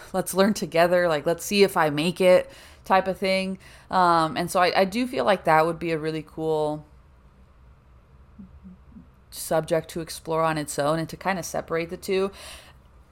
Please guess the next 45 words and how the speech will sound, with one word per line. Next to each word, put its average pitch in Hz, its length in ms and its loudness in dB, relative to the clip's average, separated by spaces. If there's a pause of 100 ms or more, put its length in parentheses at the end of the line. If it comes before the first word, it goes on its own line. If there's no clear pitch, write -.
(120)
Because, 247 260 2
again, 240 420 6
I 214 140 6
just, 254 420 -4 (300)
and, 233 440 2 (100)
and 226 140 -6
who 269 200 0
knows? 180 440 4
And 190 140 -2
again, 180 260 -2
it's 185 200 -6
not 208 180 -2
really 190 220 -4
my 160 180 -2
goal 156 560 0
right 170 240 -2
now 160 300 -2
to, 160 180 -8
like, 139 380 -8 (640)
produce 190 460 -2
something 175 420 0
that's, 160 260 0
like, 151 200 -2
gonna 170 200 0
get 156 380 -2
big 156 320 -2
and, 147 120 -6
like, 147 160 -8
people 180 280 -6
are 175 100 0
gonna, 165 260 -4
like, 143 240 -6
find 175 560 0
it. 151 100 -2
Like, 160 200 -4
I 294 120 0
don't 196 260 2
really 156 220 -2
care. 151 340 -4
It's 160 160 -6
still 247 260 0
just 165 300 0
for 180 200 -4
me. 156 400 -4 (600)
But 175 380 6